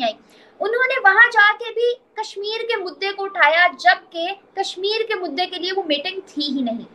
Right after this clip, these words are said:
मुझे बताएं, being a कश्मीरी, आप इसके बारे में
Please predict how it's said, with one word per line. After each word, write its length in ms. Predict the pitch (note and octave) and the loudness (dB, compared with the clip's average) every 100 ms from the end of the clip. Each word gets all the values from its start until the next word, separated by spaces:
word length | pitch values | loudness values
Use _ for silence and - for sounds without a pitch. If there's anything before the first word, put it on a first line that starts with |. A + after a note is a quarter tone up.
| _ - - - _ | _ -20 -20 -20 _
मुझे 180 | G#4 B4+ | 2 6
बताएं, 340 | C#5+ C#5 A#4+ A#4 | 6 6 4 4
being 440 | D#4 G#4 A#4+ C5 | 0 0 2 -2
a 120 | B4 | -2
कश्मीरी, 340 | A4 F#4+ G4 A4 | -4 -4 -2 4
आप 200 | G#4 G#4 | 6 4
इसके 200 | A#4 A#4+ | 0 0
बारे 180 | A4 | 2
में 100 | G#4+ | 2